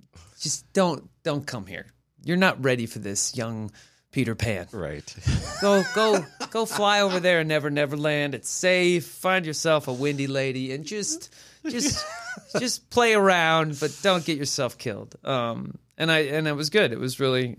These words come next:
Speaker 1: it was the best thing I ever did was wait to, wait to start my career as an actor until I was, like, responsible enough to
Speaker 2: Right.
Speaker 1: handle Los Angeles.
Speaker 2: I don't even think I let you answer the question. Is, was there a role you went in for and you didn't
Speaker 1: Hmm.
Speaker 2: get, and then you saw it in a movie or on T V and it's a pretty good size? And you're like,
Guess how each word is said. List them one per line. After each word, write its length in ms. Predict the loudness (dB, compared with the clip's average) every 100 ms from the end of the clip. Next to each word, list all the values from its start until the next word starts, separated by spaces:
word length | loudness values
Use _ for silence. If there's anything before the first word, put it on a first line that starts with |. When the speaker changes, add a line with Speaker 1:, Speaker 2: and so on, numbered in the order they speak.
| -8
Speaker 1:
it 60 |
was 220 | -4 -2 0
the 100 | 0
best 340 | 2 2 4
thing 180 | 2 2
I 280 | 2 0 -2
ever 260 | -4 -2 0
did 240 | 0 0
was 200 | -2 -6
wait 540 | -6 -4 -2 -2 -6 -12 -18 _ _ _ -8
to, 520 | 0 2 4 2 0 0
wait 200 | 0 2
to 80 |
start 260 | 2 2 2
my 160 | 2 0
career 300 | -2 0 2
as 120 | 0
an 80 | -2
actor 300 | -2 -2 -4
until 400 | -4 -4 -4 -2
I 100 | -2
was, 200 | -2 -2
like, 240 | -4 -4
responsible 600 | -6 -4 -4 -4 -6 -6
enough 280 | -4 -2 -2
to 80 | -2
Speaker 2:
Right. 40 |
Speaker 1:
handle 300 | -4 -4 -4
Los 240 | -2 -2
Angeles. 560 | -4 -6 -8 -8 -8 -12 _ _ _ -2
Speaker 2:
I 60 | 4
don't 160 | 4
even 120 | 4
think 160 | 2 2
I 60 | 2
let 200 | 0 -2
you 140 | -2
answer 220 | -2 -2 -2
the 60 |
question. 520 | 0 2 0 -4 -4 -2
Is, 140 | 0
was 140 | 2 4
there 160 | 4
a 60 | 4
role 260 | 4 6 6
you 140 | 4
went 140 | 2
in 120 | 0 -2
for 320 | 0 4 4
and 80 | 2
you 80 |
didn't 140 | 2 2
Speaker 1:
Hmm. 40 |
Speaker 2:
get, 300 | 2 2 2
and 140 | -2 -2
then 80 | -2
you 80 |
saw 320 | -2 0 2 2
it 60 |
in 120 | 0 -6
a 40 |
movie 460 | -6 -6 -4 -4 -4
or 100 | -4
on 160 | -6
T 220 | -6 -4
V 240 | -2 -2 -2
and 80 | -4
it's 120 | -8
a 40 |
pretty 280 | -8 -4 -2
good 180 | -2 -4
size? 480 | -2 0 0 -2 -2
And 80 | 2
you're 80 | 4
like, 200 | 4